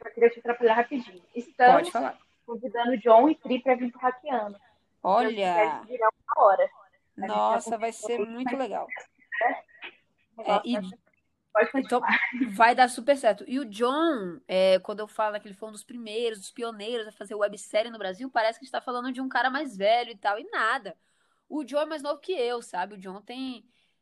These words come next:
Speaker 2: nossa, eu posso falar a idade errada, mas eu acho que vinte e seis, vinte e cinco, vinte e seis anos. Então, o John faz cinema, tipo, desde os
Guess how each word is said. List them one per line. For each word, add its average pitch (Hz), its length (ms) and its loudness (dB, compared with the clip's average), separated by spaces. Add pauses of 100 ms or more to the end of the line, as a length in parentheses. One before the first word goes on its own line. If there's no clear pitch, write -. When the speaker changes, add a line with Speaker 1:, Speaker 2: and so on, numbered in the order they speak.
(120)
Speaker 2:
nossa, 185 340 -8
eu 185 40 -14
posso 175 240 -12
falar 180 240 -2
a 185 80 -2
idade 185 300 -6
errada, 196 240 -6
mas 190 180 -10
eu 233 140 0
acho 247 340 4
que 254 80 -12
vinte 233 200 -14
e - 20 -20
seis, - 1080 -14
vinte 202 160 -12
e - 40 -20
cinco, 262 360 -8
vinte 294 140 -8
e - 40 -14
seis 294 320 -4
anos. 202 300 -4
Então, 247 360 -4 (420)
o 269 140 -4
John 254 380 0
faz 269 260 -2
cinema, 262 500 -6
tipo, 262 260 -14
desde 262 320 -2
os - 260 -12